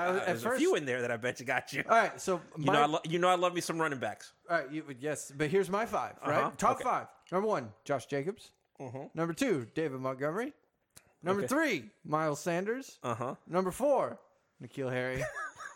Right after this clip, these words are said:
Speaker 1: Number five, Deebo Samuel.
Speaker 2: Okay.
Speaker 1: Okay, so there's my five.
Speaker 2: Uh-huh.
Speaker 1: Uh, so what, what were our differences there?
Speaker 2: So Paris Campbell and Dar-, Darrell Henderson.
Speaker 1: Uh, y-, Darrell Henderson. That's the one that jumps out at me.
Speaker 2: Okay, yes.
Speaker 1: What the fuck?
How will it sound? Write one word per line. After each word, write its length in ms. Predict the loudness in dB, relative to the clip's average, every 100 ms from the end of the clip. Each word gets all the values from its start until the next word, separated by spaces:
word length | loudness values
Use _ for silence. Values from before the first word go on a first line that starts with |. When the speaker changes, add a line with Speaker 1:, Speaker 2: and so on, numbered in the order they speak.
| -12 -12 _ _
Speaker 1:
Number 260 | -4 -2 -4
five, 720 | -2 0 2 2 2 -2 -6
Deebo 420 | -4 -2 0 0 0
Samuel. 640 | -4 -4 -4 -4 -8 -8 -2
Speaker 2:
Okay. 840 | 0 2 0 -4 -4 -4 -4 -6 -8
Speaker 1:
Okay, 200 | -2 -2
so 160 | 0 2
there's 220 | 2 2
my 240 | 4 4
five. 680 | 4 2 2 2 0 -4 -18 -20 _ -6
Speaker 2:
Uh-huh. 200 | -4 0
Speaker 1:
Uh, 380 | 4 4 2
so 280 | -2 0 0 0
what, 260 | -2 -2 -2
what 140 | -2
were 100 | 0
our 120 | 0
differences 500 | 0 -4 -4 -6 -6
there? 260 | -4 -4 -4 _
Speaker 2:
So 420 | -10 0 2 2 0 0
Paris 300 | 2 2 -2
Campbell 440 | -4 -2 -2 -4 -14 _ _ -8
and 340 | 0 0 0 0
Dar-, 340 | 0 0 -4
Darrell 280 | -2 0 0
Henderson. 420 | -4 -8 -12 -16 _ _ _ _ _ _ -8
Speaker 1:
Uh, 100 | -8 -6
y-, 200 | -8 2
Darrell 280 | 4 6 4
Henderson. 360 | 0 -2 0
That's 200 | 2 2
the 60 | 2
one 200 | 0 0
that 100 | 0
jumps 280 | 0 2 2
out 160 | 4
at 80 | 4
me. 80 | 2
Speaker 2:
Okay, 140 | -4 -2
yes. 260 | -2 2
Speaker 1:
What 220 | 6 6 4
the 80 |
fuck? 420 | 0 0 0 2